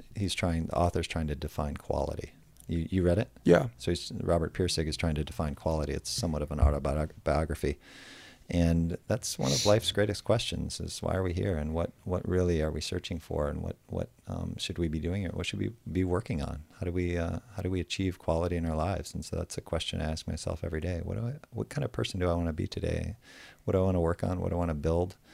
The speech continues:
Speaker 1: We usually, uh, uh, humans as a race generally underest-, uh, overestimates what they can get done in a day, but underestimates what they can get done in a,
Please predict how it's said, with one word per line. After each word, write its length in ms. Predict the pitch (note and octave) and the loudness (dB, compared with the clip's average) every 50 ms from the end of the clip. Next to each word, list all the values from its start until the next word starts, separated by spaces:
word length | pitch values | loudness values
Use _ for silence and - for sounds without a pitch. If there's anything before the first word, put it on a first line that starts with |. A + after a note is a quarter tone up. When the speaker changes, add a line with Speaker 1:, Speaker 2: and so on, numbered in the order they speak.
| - - - - - - - - - | -20 -20 -20 -20 -20 -20 -14 -4 0
Speaker 1:
We 120 | - G#2 | 4 6
usually, 320 | A2 G#2+ G2 G2+ G2 F#2 - - _ _ - | 6 6 6 6 4 4 2 -6 _ _ -6
uh, 200 | - F#2 F2+ - - - - - - - - _ - - F3 - | -4 -2 -2 -2 -4 -6 -10 -12 -12 -14 -16 _ -18 -10 -4 0
uh, 100 | A2 - | 0 0
humans 640 | - - - C3 B2+ A2 F2 E2+ E2+ F2 - - - | 0 2 4 6 6 8 6 6 4 2 0 -2 0
as 160 | - - D#2+ | 0 0 2
a 60 | E2 | 4
race 280 | F2 F2+ E2+ D#2+ D#2 - | 4 4 4 4 2 -2
generally 400 | - - E2+ E2 E2 E2 D#2+ - | -2 0 0 2 2 0 0 0
underest-, 520 | - F2+ F2 E2 E2 D#2 D#2+ - - - - - - | 0 0 2 2 2 2 2 0 -2 -6 -10 -6 -4
uh, 140 | F#2 F2 - - | -4 -2 2 4
overestimates 720 | G#2 G#2 G#2 F#2 E2 D#2+ - - - D2+ D#2 - - - | 4 6 8 6 6 4 2 0 0 -2 -2 -4 -2 -2
what 160 | - - - | -2 0 0
they 80 | E2 E2 | -4 -4
can 140 | - E2+ E2 | -2 -4 -4
get 180 | E2 E2 - | -4 -4 -2
done 200 | - E2+ D#2+ D#2+ | -2 0 2 2
in 100 | D#2 D2 | 2 0
a 60 | D2+ | 0
day, 260 | C#2+ C#2 D#2 D#2 D#2+ E2+ | 0 0 2 2 2 0
but 140 | F2+ - - | -2 -4 -4
underestimates 640 | - D#2 D#2 D2+ D2+ D2+ - - E2+ E2 E2 - - | -2 -2 0 0 0 0 -2 -2 -2 -4 -4 -4 -4
what 120 | - E2+ - | -6 -6 -4
they 80 | - | -6
can 160 | - - D#2+ D#2+ | -6 -4 -6 -6
get 160 | E2 - E2 | -6 -6 -4
done 180 | D#2+ D#2+ D2+ | -4 -2 -2
in 80 | D2+ D2 | -2 -2
a, 220 | D2+ D2+ D2 E2+ | -2 -4 -4 -6